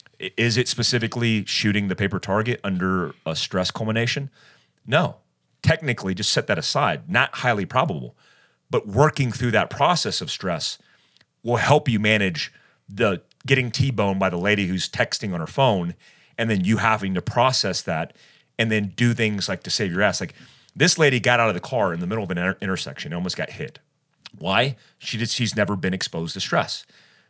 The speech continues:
She spiked in a sympathetic nervous response, got out like it was fight or flight, except that wasn't gonna save her in that moment.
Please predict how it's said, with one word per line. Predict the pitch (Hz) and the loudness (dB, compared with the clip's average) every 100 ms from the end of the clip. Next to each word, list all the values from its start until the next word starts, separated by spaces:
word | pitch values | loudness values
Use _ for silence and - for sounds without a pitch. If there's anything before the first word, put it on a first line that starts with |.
| _ - | _ -8
She | - 123 107 - | -4 -2 -2 -6
spiked | - - - 123 135 | -4 -2 2 2 2
in | 135 117 | 0 0
a | |
sympathetic | - 117 107 110 104 | 0 -2 2 0 0
nervous | 95 92 - | -2 -4 -4
response, | 87 95 92 - | -6 -4 -4 -4
got | 85 110 104 | 0 2 4
out | 113 - | 2 0
like | 92 | -6
it | 87 | -6
was | 87 | -6
fight | - 92 | -2 -2
or | 92 | -2
flight, | - 78 78 - - _ _ | -4 -4 -6 -10 -20 _ _
except | - - 135 95 - _ - | -8 -2 0 0 -4 _ 0
that | 123 143 | 2 0
wasn't | 110 120 113 95 | 2 0 0 -4
gonna | 98 | -4
save | - 117 104 | -2 -2 -2
her | 92 | -2
in | 85 | -4
that | 80 | -4
moment. | 98 123 78 | -2 -2 -4